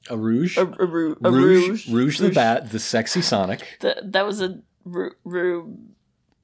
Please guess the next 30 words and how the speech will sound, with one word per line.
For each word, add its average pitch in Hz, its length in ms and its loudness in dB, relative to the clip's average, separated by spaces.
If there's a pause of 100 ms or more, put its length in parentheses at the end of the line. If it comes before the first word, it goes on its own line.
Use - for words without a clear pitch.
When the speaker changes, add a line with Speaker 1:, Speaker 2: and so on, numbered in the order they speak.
Speaker 1:
Oh, 123 180 -6
it 139 40 -2
was 117 160 2
a 110 80 2
Rube 147 300 4
Goldberg 127 480 4
device. 101 440 0
It 113 60 -4
was 101 160 -4
very 147 260 4
Speaker 2:
<laughs> 185 140 -4
Speaker 1:
complicated, 415 720 2 (360)
and 127 120 -4
nothing 143 300 0
much 135 240 2
actually 127 320 0
happened. 101 460 -4 (560)
It - 60 -10
was 113 80 0
a 127 60 4
ruse? 190 800 2
Speaker 2:
A - 80 -2
ruse, 285 640 -2
yes. 247 680 2
That's 214 180 -8
what 233 120 -4
I'm 277 60 -4
trying 220 240 -2
to 247 80 -2
say. 240 680 4